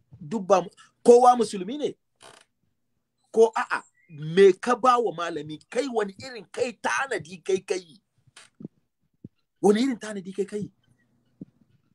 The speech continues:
Akwai wasu, wallahi abin da ke faruwa cikin angonsa, cikin, kai ba ma angonsa, cikin gidansa, ya fi karfin abin da ke faruwa ma cikin daji.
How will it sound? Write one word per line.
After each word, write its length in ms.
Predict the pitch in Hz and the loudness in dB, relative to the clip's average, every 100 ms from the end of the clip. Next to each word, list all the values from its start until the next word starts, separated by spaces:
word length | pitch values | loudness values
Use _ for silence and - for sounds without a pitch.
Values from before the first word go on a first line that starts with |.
| _ _ - - | _ _ -18 2
Akwai 280 | 202 247 320 | 4 8 8
wasu, 420 | 302 302 302 190 - _ - | 8 6 4 0 -2 _ 0
wallahi 680 | 156 165 156 185 226 220 208 - | 4 4 2 0 0 0 -4 -4
abin 380 | 185 165 330 320 | -4 -2 -6 -2
da 100 | 233 | -4
ke 200 | 220 165 | -2 -8
faruwa 440 | - 156 175 202 190 | -6 -6 -2 -4 -4
cikin 220 | - 226 - | -8 -14 -10
angonsa, 560 | 175 147 156 202 190 156 | -10 -6 -4 -4 -6 -12
cikin, 300 | - 262 247 - | -8 -8 -8 -4
kai 140 | - 220 | -2 4
ba 140 | 233 | 4
ma 100 | 302 233 | 4 2
angonsa, 240 | 220 208 | -2 -4
cikin 300 | - 262 254 | -12 -14 -12
gidansa, 420 | 262 254 254 175 - _ _ _ | -8 -6 -6 -6 -8 _ _ _
ya 280 | 170 220 240 | -4 0 -2
fi 120 | 262 | -4
karfin 400 | 240 247 240 262 | -6 -6 -6 -12
abin 200 | 196 202 | -10 -8
da 80 | 190 | -10
ke 120 | 170 | -12
faruwa 320 | 143 143 156 156 | -8 -6 -4 -4
ma 120 | 156 | -6
cikin 200 | - 160 | -12 -4
daji. 300 | 156 151 | -2 -2